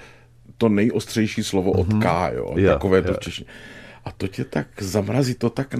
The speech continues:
Speaker 1: tam nepatří najednou
Speaker 2: <laughs> Ano,
Speaker 1: do toho.
Speaker 2: ano. Ale je to podle mě milý
Speaker 1: <laughs>
Speaker 2: hrozně.
Speaker 1: Je
Speaker 2: Je to
Speaker 1: to
Speaker 2: takový lidský.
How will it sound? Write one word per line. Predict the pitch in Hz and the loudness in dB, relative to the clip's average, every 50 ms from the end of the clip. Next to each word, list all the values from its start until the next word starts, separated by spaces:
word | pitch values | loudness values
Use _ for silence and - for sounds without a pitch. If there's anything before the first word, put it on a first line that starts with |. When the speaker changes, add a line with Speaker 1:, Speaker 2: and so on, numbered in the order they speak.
| 123 - - | -4 -4 -2
Speaker 1:
tam | - 117 120 131 131 | -2 0 2 4 4
nepatří | 127 135 131 - - - - - - - 139 156 | 4 4 2 2 0 -2 -2 -6 -2 2 4 4
najednou | - 98 107 143 151 - 101 104 | 6 6 6 6 6 6 6 6
Speaker 2:
<laughs> | 101 | 6
Ano, | 101 | 6
Speaker 1:
do | 101 104 127 | 4 4 6
toho. | 120 113 107 107 85 | 4 4 4 2 0
Speaker 2:
ano. | 87 98 - - - - - - - - | -2 -6 -10 -10 -8 -6 -6 -6 0 2
Ale | 120 127 139 | 6 8 8
je | 156 165 | 8 8
to | 160 - 165 | 6 4 2
podle | 151 - 175 165 165 170 | 4 2 4 6 6 6
mě | 180 175 170 156 | 8 8 6 6
milý | 170 175 185 165 - - - | 6 4 4 4 2 2 2
Speaker 1:
<laughs> | |
Speaker 2:
hrozně. | 160 - 156 160 156 156 165 165 - 85 85 - - | 2 2 2 0 -2 -2 -2 -2 -2 -2 -4 2 4
Speaker 1:
Je | - - - - | 4 4 6 6
Speaker 2:
Je | - 156 143 | 6 6 8
to | 147 151 | 8 8
Speaker 1:
to | 156 | 8
Speaker 2:
takový | 139 - 160 160 151 | 8 8 8 10 8
lidský. | 139 139 139 - - - - | 8 6 4 2 -4 -8 -6